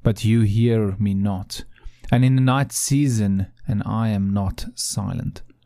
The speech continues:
And the person that quoted the psalm was Jesus. And Jesus quoted the psalm when he was hanging on the cross. Now, can you imagine that even Jesus came to the point in his life where he felt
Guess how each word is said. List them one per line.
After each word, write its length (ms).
And 120
the 40
person 440
that 220
quoted 420
the 120
psalm 520
was 320
Jesus. 720
And 140
Jesus 420
quoted 320
the 100
psalm 440
when 160
he 180
was 320
hanging 600
on 140
the 100
cross. 640
Now, 100
can 140
you 140
imagine 480
that 220
even 380
Jesus 500
came 280
to 140
the 120
point 360
in 120
his 280
life 400
where 140
he 260
felt 720